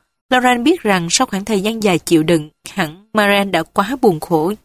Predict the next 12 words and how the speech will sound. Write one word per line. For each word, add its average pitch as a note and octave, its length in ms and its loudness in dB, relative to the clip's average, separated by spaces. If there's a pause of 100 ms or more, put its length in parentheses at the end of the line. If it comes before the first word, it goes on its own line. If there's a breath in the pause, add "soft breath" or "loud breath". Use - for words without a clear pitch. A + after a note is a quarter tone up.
(120)
mà F3+ 300 0
không B3+ 300 -8
lời F3+ 260 0
an G3+ 200 -10
ủi F3 180 -6
nào F#3 360 -2
có G3+ 100 0
thể E3 240 -4
xoa G3 240 0
dịu. E3 320 2 (1600)
Khi A3 180 0
tôi G3 540 4